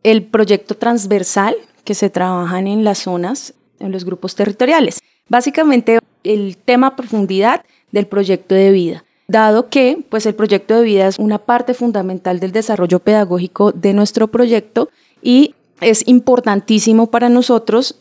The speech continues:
darle la trascendencia al proyecto de cada uno de nuestros estudiantes y de lo que quieren hacer a futuro, de qué esperanzas tienen de vida, qué esperan de la vida, qué quieren, en qué quieren fundamentar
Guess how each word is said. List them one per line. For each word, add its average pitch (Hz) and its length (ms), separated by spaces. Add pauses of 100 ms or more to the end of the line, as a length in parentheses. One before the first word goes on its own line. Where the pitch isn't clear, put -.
darle 214 460
la 240 140
trascendencia 208 1040 (320)
al 208 160
proyecto 202 540
de 240 100
cada 190 280
uno 196 180
de 214 40
nuestros 214 380
estudiantes 233 720 (220)
y 233 120
de 214 100
lo 202 160
que 180 140
quieren 233 360
hacer 185 300
a 175 40
futuro, 233 520 (320)
de 202 360 (180)
qué 240 240
esperanzas 247 880
tienen 262 340
de 269 100
vida, 240 500
qué 208 180
esperan 220 520
de 226 120
la 233 140
vida, 233 360 (320)
qué 233 140
quieren, 262 440
en 226 100
qué 214 140
quieren 226 580
fundamentar 202 680